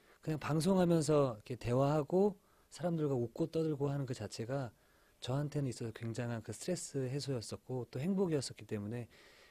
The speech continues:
이렇게 지금 카메라 앞에서 인사드리고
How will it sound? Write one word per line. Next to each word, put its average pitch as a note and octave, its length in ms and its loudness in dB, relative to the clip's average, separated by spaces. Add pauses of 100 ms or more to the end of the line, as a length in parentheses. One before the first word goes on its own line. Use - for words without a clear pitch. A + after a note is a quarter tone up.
(100)
이렇게 B2+ 160 -2
지금 A#2+ 220 -4
카메라 G3+ 380 4
앞에서 B2+ 460 0
인사드리고 A#2+ 800 0